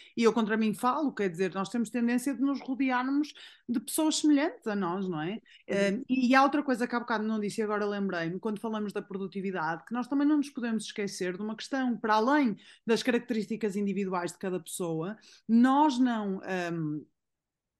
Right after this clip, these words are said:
Speaker 1: nós não podemos, por exemplo, e aqui não entra tanto na produtividade, entra um pouco mais na meritro-, meritocracia,
Speaker 2: Sim.
Speaker 1: mas nós não podemos achar que nós todos partimos do mesmo, do mesmo,
Speaker 2: Ah, sem dúvida.
Speaker 1: da mesma linha, porque eu própria, enquanto pessoa com deficiência,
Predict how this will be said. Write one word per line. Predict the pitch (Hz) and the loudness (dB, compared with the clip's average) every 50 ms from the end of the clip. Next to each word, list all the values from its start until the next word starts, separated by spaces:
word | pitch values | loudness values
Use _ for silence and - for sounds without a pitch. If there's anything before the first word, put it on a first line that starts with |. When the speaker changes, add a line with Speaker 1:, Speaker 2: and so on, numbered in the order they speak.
| _ _ _ _ _ _ - | _ _ _ _ _ _ 2
Speaker 1:
nós | 233 269 294 302 277 | 4 6 6 6 6
não | 311 330 302 | 4 2 2
podemos, | 240 285 247 202 220 202 196 196 190 190 202 233 - | 2 0 -2 0 2 2 2 2 2 0 -2 -2 -6
por | - - 214 | -8 -10 -8
exemplo, | 190 226 214 196 - - - - | -4 -2 -2 -2 -4 -6 -6 -2
e | 196 208 | 0 0
aqui | 202 202 - 226 | 2 2 2 2
não | 220 214 220 | 2 2 0
entra | 220 214 196 208 202 | 0 -2 -2 -4 -4
tanto | - 226 220 220 - 214 | 0 0 0 0 -2 -4
na | 202 - | -6 -6
produtividade, | - 196 185 190 165 196 185 202 202 208 196 185 185 196 | -8 -8 -8 -8 -6 -6 -4 -2 0 0 0 0 0 -2
entra | 196 - 208 | -2 -2 -2
um | 196 180 | -2 0
pouco | - 240 247 240 - 214 | 0 0 -2 0 -2 -2
mais | 208 196 185 170 | -2 -2 -2 -2
na | 196 | -2
meritro-, | 196 196 185 185 180 - 185 170 - _ - | -2 -2 -2 -2 -2 -4 -6 -8 -8 _ -8
meritocracia, | 202 202 202 208 208 208 202 202 180 185 196 190 190 - - 185 165 165 170 185 | -6 -4 -4 -2 -2 -4 -4 -4 -6 -6 -6 -8 -8 -8 -8 -6 -4 -4 -4 -2
Speaker 2:
Sim. | 208 220 | -2 -4
Speaker 1:
mas | 220 202 202 196 196 - - - _ _ - | -2 -2 -2 -4 -4 -6 -10 -16 _ _ 4
nós | 240 277 302 339 311 | 6 6 6 6 6
não | 339 359 311 | 4 2 2
podemos | 311 254 247 220 214 190 220 | 0 0 0 -2 0 0 -2
achar | 220 - - - - 214 170 165 165 180 202 - | -2 -2 -4 -4 -2 0 2 2 2 0 0 -2
que | - | -2
nós | 262 269 277 269 - | -2 0 -2 -2 -2
todos | - 294 302 - - | -2 -2 -2 -2 -2
partimos | - 285 - - 226 208 202 180 | -4 -4 -4 -2 -2 -2 -2 -2
do | 160 190 | -2 -2
mesmo, | 190 185 170 156 180 175 170 165 170 160 - 160 | -2 -2 -2 -2 -4 -4 -4 -4 -4 -6 -8 -8
do | 165 185 | -6 -4
mesmo, | 185 180 180 175 190 185 175 | -2 -2 -2 -2 -4 -4 -4
Speaker 2:
Ah, | 165 160 | -4 -4
sem | 196 190 190 - | -4 -6 -6 -4
dúvida. | 180 180 185 190 185 | -4 -4 -2 2 6
Speaker 1:
da | 247 | 8
mesma | 254 294 277 285 311 311 302 | 8 10 10 8 8 8 6
linha, | 339 339 302 233 185 160 - - - _ - | 6 6 6 4 4 2 -2 -6 -16 _ 2
porque | 285 277 - - 302 | 2 2 2 4 6
eu | 302 330 381 427 415 | 8 10 10 8 6
própria, | - 285 226 202 196 - - 233 233 | 4 4 4 4 4 2 2 0 0
enquanto | 240 240 320 311 294 - | 2 2 2 2 0 0
pessoa | - - 285 254 247 | -4 -2 -2 -2 -2
com | 233 208 | -4 -6
deficiência, | 196 - - - 190 165 160 165 165 - 226 233 | -8 -10 -10 -8 -8 -4 -4 -4 -4 -2 -2 -2